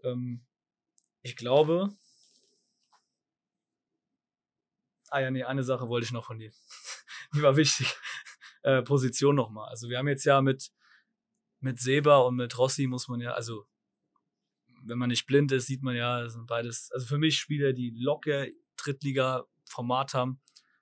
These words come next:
Du auch, du hast schon gespielt. Es ist die Frage, jetzt hast du drei starke I Vs, du, weil du eigentlich, für mich eigentlich ein Außenverteidiger bist, immer noch im Kopf. Ähm,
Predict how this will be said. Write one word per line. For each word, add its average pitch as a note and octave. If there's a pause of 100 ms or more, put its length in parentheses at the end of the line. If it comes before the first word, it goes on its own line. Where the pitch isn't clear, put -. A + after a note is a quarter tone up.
Du G#2+
auch, B2+
du B2
hast A#2
schon A#2
gespielt. C3+ (520)
Es -
ist B2+
die B2
Frage, C3+
jetzt A#2+
hast B2+
du B2
drei C3
starke C3
I A#2+
Vs, C#3
du, -
weil A2+
du A#2
eigentlich, B2 (200)
für -
mich C#3
eigentlich B2
ein B2
Außenverteidiger D3+
bist, D3+
immer D#3+
noch C#3+
im C#3+
Kopf. - (760)
Ähm, B2+